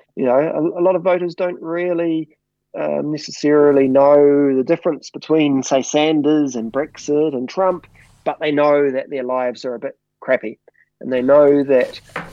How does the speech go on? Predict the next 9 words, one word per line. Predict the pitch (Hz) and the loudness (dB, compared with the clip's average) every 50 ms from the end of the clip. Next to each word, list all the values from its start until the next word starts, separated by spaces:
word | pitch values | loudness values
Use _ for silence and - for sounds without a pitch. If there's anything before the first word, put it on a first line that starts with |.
| - - - | -20 -10 -6
everything's | - 147 151 143 127 139 135 123 | -4 -2 0 0 0 -2 -2 -2
aligned | 127 131 139 147 147 143 135 135 | 0 2 2 2 2 2 0 -2
against | 123 - 143 147 139 - - - | -4 -4 -6 -8 -8 -10 -6 -2
them, | 151 143 143 147 147 143 147 - _ _ _ _ - | 0 0 2 0 -2 -4 -8 -14 _ _ _ _ -4
and | - 123 123 127 127 127 123 127 127 123 120 135 131 123 - | -2 0 0 0 0 0 -2 -4 -4 -6 -6 -8 -10 -6 0
that | - 135 127 - - - - - _ _ _ _ | 2 2 2 2 0 -6 -16 -20 _ _ _ _
when | - 147 143 135 | -4 -2 -2 0
you've | 139 135 | -2 0
got | - 160 147 143 - | 2 2 2 2 0